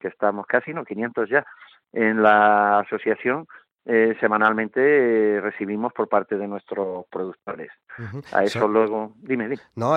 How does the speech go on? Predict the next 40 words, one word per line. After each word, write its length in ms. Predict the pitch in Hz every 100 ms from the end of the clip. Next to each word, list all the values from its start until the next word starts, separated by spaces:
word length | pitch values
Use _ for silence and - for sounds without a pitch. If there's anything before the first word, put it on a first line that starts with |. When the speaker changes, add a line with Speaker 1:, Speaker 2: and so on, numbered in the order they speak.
| - -
Speaker 2:
hay 160 | 127
un 140 | 139 131
dato 320 | 151 - 120
además 380 | 117 113 127 -
que 240 | 123 113
me 100 | 113
gustaría 460 | 113 110 113 113 117
destacar, 500 | 117 117 120 123 113
porque 200 | 95 95
además 260 | 92 107
siempre 220 | 110 104
en 60 | 104
la 80 | 104
radio 220 | 110 110
tenemos 260 | 113 113 107
poco 240 | 120 117
tiempo, 380 | 123 127 131 131
pero 160 | 107
me 140 | 107 110
parece 340 | 110 113 143
muy 160 | 135 139
destacable, 600 | 139 - 104 135 131 110
que 180 | 104 117
es 140 | 131 - - - - -
la 320 | 110 117 117
primera 400 | 113 113 135 147
organización 720 | 143 139 127 117 - 131 139
agrícola 520 | 123 113 131 143 139
que 80 | 131
ha 60 | 127
realizado 760 | 131 123 - 123 127 147 - _ 113
y 100 | 107
auditado 500 | 98 101 123 143 143
su 140 | 120
balance 380 | 107 110 127 147
de 100 | 117
bien 220 | 117 127
común 340 | 120 117 135
en 140 | 147 113
España. 580 | 98 - 151 127 85